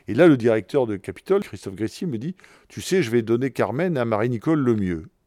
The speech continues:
On pourrait imaginer que c'est un contre-emploi, puisque Marie-Nicole Lemieux est une femme opulente qui n'est pas vraiment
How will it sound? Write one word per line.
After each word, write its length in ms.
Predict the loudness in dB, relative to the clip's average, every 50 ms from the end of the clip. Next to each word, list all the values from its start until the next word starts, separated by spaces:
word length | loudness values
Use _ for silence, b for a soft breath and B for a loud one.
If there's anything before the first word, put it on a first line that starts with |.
| _ _ _ _ _ _ 0
On 140 | 0 0 0
pourrait 480 | 0 0 4 8 8 10 10 10 10
imaginer 800 | 8 6 4 4 4 4 2 -2 -2 0 2 4 4 4 2 0
que 140 | -4 -6 -6
c'est 240 | -4 -2 -4 -2 -2
un 80 | -4 -2
contre-emploi, 720 | -2 -4 -4 -2 -2 -2 0 2 6 8 10 10 10 8
puisque 180 | 4 -6 -6 -4
Marie-Nicole 640 | -4 -4 -4 -6 -6 -8 -10 -12 -8 -8 -6 -6
Lemieux 720 | -6 -8 -8 -8 -8 -6 -2 0 4 6 6 6 6 4 2
est 140 | 0 -4 -8
une 120 | -12 -10
femme 220 | -4 -4 -2 -2
opulente 720 | -2 -4 -6 -6 -8 -4 2 4 4 4 4 2 0 -2 -8 B B B B B B B
qui 180 | -8 -4 -2 0
n'est 120 | 0 0
pas 220 | 4 6 6 6
vraiment 680 | 6 4 -2 -4 -4 -2 0 4 6 6 6 4 2 -2